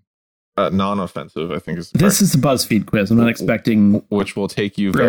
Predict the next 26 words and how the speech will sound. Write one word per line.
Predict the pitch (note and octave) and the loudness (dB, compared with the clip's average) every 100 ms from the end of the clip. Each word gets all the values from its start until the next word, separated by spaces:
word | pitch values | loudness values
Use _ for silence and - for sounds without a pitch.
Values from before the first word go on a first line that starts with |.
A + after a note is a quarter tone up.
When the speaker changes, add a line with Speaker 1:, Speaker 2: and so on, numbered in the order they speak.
| A2+ | 0
Speaker 2:
brilliance. | F#2+ | 0
Speaker 1:
far | D#2+ C2 | 0 0
in | C#2+ | -2
life. | B1 A#1+ - _ _ - | -6 -8 -12 _ _ -6
Um, | D2 A#1 A1 A1+ F#2+ _ _ _ _ _ _ _ _ _ _ - | -4 -2 -4 -6 -8 _ _ _ _ _ _ _ _ _ _ -4
which, | - - - _ _ | -2 -2 -6 _ _
hey, | C#3+ C3+ | -4 -2
that's | F#2 E2+ | 0 -2
the | - | -4
one | F#2 F#2 | -4 -2
I | |
liked | F#2 F2 - - | -2 -4 -6 -10
when | E2 | -6
I | C#2 | -6
was | D2 | -8
a | |
kid. | - - - _ _ _ _ _ _ - | -10 -10 -12 _ _ _ _ _ _ -2
Speaker 2:
And | C#3 | 2
now | D3+ D#3 | 2 2
for | C#3 | 2
the | C3+ | 2
time | - - E3+ | 2 0 2
for | C#3+ | 4
the | B2+ | 4
big | E3+ E3+ | 4 4
reveal. | F3+ F#3 D#3 G#2 G2+ | 4 4 4 2 -2